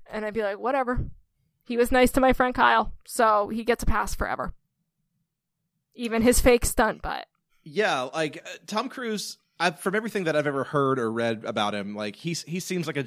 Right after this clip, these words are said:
Speaker 2: a real genuine dude. Like,
Speaker 1: Yeah.
Speaker 2: a genuine weirdo, sure, but a genuine dude nonetheless.
Speaker 1: Yeah, like, so I, you know,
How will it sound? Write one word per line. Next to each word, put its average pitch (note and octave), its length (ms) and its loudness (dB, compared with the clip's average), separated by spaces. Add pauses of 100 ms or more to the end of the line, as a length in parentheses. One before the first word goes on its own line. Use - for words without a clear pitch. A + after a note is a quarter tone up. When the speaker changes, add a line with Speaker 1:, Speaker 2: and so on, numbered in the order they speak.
Speaker 2:
a B2+ 60 -6
real B2+ 180 -2
genuine A2 380 -8
dude. F#2+ 300 -10 (240)
Like, B2+ 160 -6
Speaker 1:
Yeah. C4+ 100 -6
Speaker 2:
a - 20 -10
genuine D3+ 640 -4 (180)
weirdo, D#3+ 640 -4
sure, - 320 0
but F3 160 -4
a D#3+ 80 0
genuine D3+ 380 2
dude B2+ 180 -2
nonetheless. G2 720 -10
Speaker 1:
Yeah, F#3 260 -2 (360)
like, A3 320 -12
so A#3 280 -2
I, A#3+ 280 -4 (480)
you G#3+ 140 -10
know, D3+ 260 -12